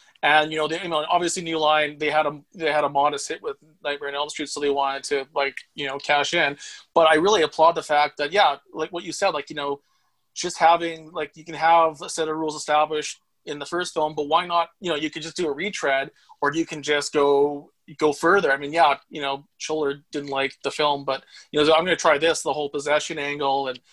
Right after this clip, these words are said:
and he's not gonna operate in people's dreams necessarily outside of Jesse. So I, I,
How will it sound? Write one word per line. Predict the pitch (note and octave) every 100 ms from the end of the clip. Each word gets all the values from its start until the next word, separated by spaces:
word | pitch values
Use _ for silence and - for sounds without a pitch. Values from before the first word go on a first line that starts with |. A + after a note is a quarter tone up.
| _ -
and | C3+ C#3 C#3 D3
he's | E3 D#3
not | D#3 D3+
gonna | D#3+ D3+
operate | D#3 D3 D#3 D3 D3+
in | D#3 C#3+
people's | C#3 E3 F3+ C#3+
dreams | C#3+ D3 C#3+ C#3
necessarily | C#3+ C#3 C#3+ C#3+
outside | D3 - C3+
of |
Jesse. | C3 D3+ E3 D3+ C#3 - _ _
So | - D3+
I, | D#3 D#3+ D#3+
I, | E3